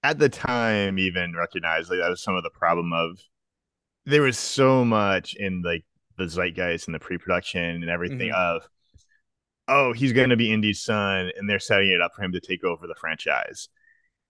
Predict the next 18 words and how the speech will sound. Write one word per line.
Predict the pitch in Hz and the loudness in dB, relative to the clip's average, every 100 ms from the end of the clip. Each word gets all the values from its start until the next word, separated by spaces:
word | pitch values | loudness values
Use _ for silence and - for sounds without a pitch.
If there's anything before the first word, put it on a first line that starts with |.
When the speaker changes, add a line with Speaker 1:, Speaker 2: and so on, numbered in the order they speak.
| - | -6
Speaker 1:
And | 131 | -2
that's | 156 156 - | 2 0 -2
so | - - 139 139 135 | -6 0 4 4 4
much | 127 117 101 | 2 0 -2
weight | 95 98 98 90 - - | -6 -4 -2 -2 -4 -8
to | 101 | -12
put | - 120 - | -4 -4 0
on, | 104 101 92 87 85 87 _ _ _ _ - | -2 0 -2 -4 -8 -12 _ _ _ _ -2
not | 180 180 | 2 4
even | 117 104 | 4 2
just | 95 - | 0 -4
the | - | -2
actor, | 110 131 98 | -2 -2 -4
but | 87 95 - | -2 -4 -2
put | 147 | -2
on | 135 | 0
a | 92 | -2
character | - - 127 120 110 - 82 69 58 | -8 -10 0 2 2 -2 -4 -4 -8